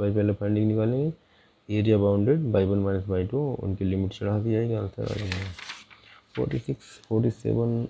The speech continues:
उसी क्रम में चलते हैं, फ़ोर्टी सेवन का ए, फ़ोर्टी एट का बी and फ़ोर्टी नाइन, फ़ोर्टी नाइन सॉल्व करना बहुत आसान, बढ़िया question है। फिफ्टी का ए है, फिफ्टी वन का ए, फिफ्टी टू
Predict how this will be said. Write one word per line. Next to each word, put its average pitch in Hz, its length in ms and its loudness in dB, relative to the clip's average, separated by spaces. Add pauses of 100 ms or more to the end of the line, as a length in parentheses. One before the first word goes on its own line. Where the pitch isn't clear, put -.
(120)
उसी - 200 -8
क्रम 101 240 -4
में 101 180 2
चलते 98 340 -6
हैं, 98 220 -2
फ़ोर्टी 101 280 -6
सेवन 98 380 -4
का 101 100 -4
ए, 98 260 2 (120)
फ़ोर्टी 101 280 -2
एट 98 200 0
का - 160 -10
बी 101 280 -2 (760)
and 98 280 0
फ़ोर्टी 101 380 0
नाइन, 98 300 2 (2250)
फ़ोर्टी 113 220 2
नाइन 107 220 4
सॉल्व 107 300 0
करना 104 320 2 (1040)
बहुत 101 180 0
आसान, 101 400 0
बढ़िया 98 280 2
question 101 320 -4
है। 104 220 -2 (580)
फिफ्टी 104 300 -2
का 104 140 2
ए 101 160 4
है, 104 220 2
फिफ्टी 104 360 -2
वन 101 240 2
का 101 140 2
ए, 101 240 2
फिफ्टी 104 320 -6
टू 101 200 -4